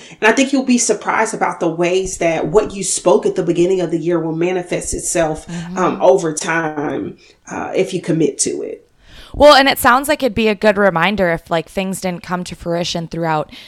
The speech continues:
Speaker 2: um, throughout twenty twenty-two or whatever year you write it for, you know, like, it, it's a great reminder of, like, okay, I'm gonna reset that. If, if that's still a goal, if that's still what you want to happen in your life at some point, it'd be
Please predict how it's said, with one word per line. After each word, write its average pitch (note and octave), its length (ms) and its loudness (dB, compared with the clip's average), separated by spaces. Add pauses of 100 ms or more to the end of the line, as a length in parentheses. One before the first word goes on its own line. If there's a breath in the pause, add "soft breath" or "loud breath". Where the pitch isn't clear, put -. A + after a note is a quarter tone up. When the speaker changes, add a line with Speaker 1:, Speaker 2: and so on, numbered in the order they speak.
(320 loud breath)
Speaker 2:
um, E3 520 2 (360)
throughout G#3+ 420 6
twenty F#3 200 -4
twenty-two D#4 520 0
or A#3+ 160 4
whatever G3 320 2
year F#3 320 -2
you F3 240 -6
write E3+ 300 0
it - 120 -4
for, F3 280 0
you E3+ 160 -4
know, F3 220 0
like, E3 340 -2 (440 loud breath)
it, G3 280 0
it's - 140 -2
a G3 60 -2
great F#3+ 260 0
reminder F#3 500 0
of, D#3 160 -2
like, D#3 200 -4
okay, F3+ 260 -4
I'm F3 160 0
gonna E3+ 220 -4
reset D#3+ 500 -4
that. D#3 260 0
If, A3+ 160 2
if - 140 -2
that's G3+ 180 2
still G3+ 220 -2
a E3 60 0
goal, F3 340 4
if F3+ 80 -2
that's D#3 180 -4
still F3+ 220 -2
what F3 220 -2
you E3 80 -6
want D#3+ 320 -4
to E3+ 60 -10
happen D#3+ 340 -4
in D#3+ 100 -8
your D3+ 100 -8
life D3+ 220 -6
at D#3+ 100 -12
some D#3 160 -8
point, D3+ 260 -10
it'd D#3 140 -10
be D#3+ 200 -10